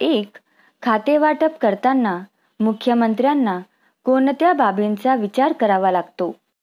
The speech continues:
प्रश्न क्रमांक एक चे उत्तर आहे, मंत्रिमंडळाची निर्मिती केल्यानंतर मुख्यमंत्र्यांना निवडलेल्या मंत्र्यांना खात्यांचे वाटप करावे लागते. दोन,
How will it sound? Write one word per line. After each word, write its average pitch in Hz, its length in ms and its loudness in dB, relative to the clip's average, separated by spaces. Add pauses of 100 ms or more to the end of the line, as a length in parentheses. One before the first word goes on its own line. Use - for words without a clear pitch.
(960)
प्रश्न 311 500 0
क्रमांक 220 500 -2
एक 240 400 -2
चे 359 100 -2
उत्तर 208 340 0
आहे, 185 360 -2 (500)
मंत्रिमंडळाची 320 960 0
निर्मिती 214 480 -2
केल्यानंतर 202 760 -2 (500)
मुख्यमंत्र्यांना 208 1040 -2 (380)
निवडलेल्या 302 720 2
मंत्र्यांना 220 680 -2 (440)
खात्यांचे 285 640 0
वाटप 240 380 0 (120)
करावे 220 400 0
लागते. 175 460 -4 (560)
दोन, 226 400 0